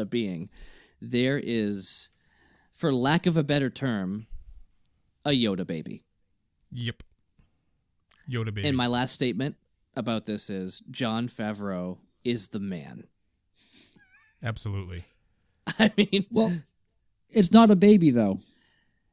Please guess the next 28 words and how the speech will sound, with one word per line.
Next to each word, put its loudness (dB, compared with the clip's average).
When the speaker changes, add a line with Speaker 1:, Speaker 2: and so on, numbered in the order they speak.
Speaker 1:
It's 4
Speaker 2:
It's 4
Speaker 1:
not, 4
well, 10
I 6
Speaker 2:
fifty, 6
Speaker 1:
mean, 6
Speaker 2:
it's 0
Speaker 1:
compared 4
Speaker 2:
fifty 2
Speaker 1:
to 2
Speaker 2:
years -4
old. -2
Speaker 1:
nine 4
hundred 2
Speaker 2:
It's 0
Speaker 1:
year 4
Speaker 3:
He's 8
Speaker 1:
old. -8
Speaker 3:
fifty 8
years 10
old 6
versus 4
nine 6
hundred 6
year 4
old 2
Yoda. 2